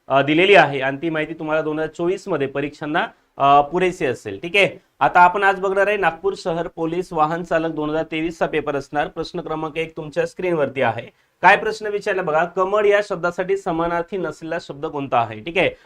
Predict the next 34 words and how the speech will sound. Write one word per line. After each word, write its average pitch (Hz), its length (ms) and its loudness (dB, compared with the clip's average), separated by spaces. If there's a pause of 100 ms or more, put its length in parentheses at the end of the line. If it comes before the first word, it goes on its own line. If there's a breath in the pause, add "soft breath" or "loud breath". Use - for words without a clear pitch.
(120 loud breath)
आता 180 200 0
कमळाला 202 460 2
कोणते 208 320 -2
कोणते 214 220 -2
समानार्थी 190 380 -2
शब्द 160 240 -4
आहेत 165 260 2
हे 180 60 -4
मी 165 160 -4
तुम्हाला 170 240 -2
मागच्या 160 320 -4
लेक्चरमध्ये 165 420 -6
सुद्धा 170 200 -2
सांगितलं 180 360 0
होतं. 185 340 0 (280 soft breath)
तर 170 60 6
नलिनी 175 360 4
म्हणजे 208 220 0
कमळ 190 340 0
होतं, 160 320 -2
नीरज 180 260 -2
म्हणजे 185 180 -2
पण 190 140 -4
कमळ 170 300 -2
होतं 156 200 2
आणि 160 160 2
पद्म 160 300 -6
म्हणजे 170 200 -4
पण 175 140 -4
काय 160 140 0
होतं? 151 200 -2
कमळ, 131 300 0
ठीक 185 260 -4
आहे? 156 120 4